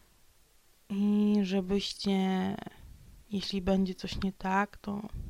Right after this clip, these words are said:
mieli do kogo zadzwonić, do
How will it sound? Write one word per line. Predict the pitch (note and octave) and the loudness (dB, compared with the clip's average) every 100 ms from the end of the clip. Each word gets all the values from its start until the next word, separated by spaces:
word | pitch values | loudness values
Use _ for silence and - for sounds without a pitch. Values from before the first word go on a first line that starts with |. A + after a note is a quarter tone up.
| - G3+ | -6 0
mieli | G3+ F#3 | 2 2
do | F3+ F#3+ | -2 -6
kogo | F3 E3+ F3+ | -8 -10 -12
zadzwonić, | - - F3+ F3+ F#3+ F#3+ - - _ _ _ _ _ _ _ _ G#3 | -12 -8 -6 -4 -6 -8 -16 -20 _ _ _ _ _ _ _ _ -10
do | G3 | -10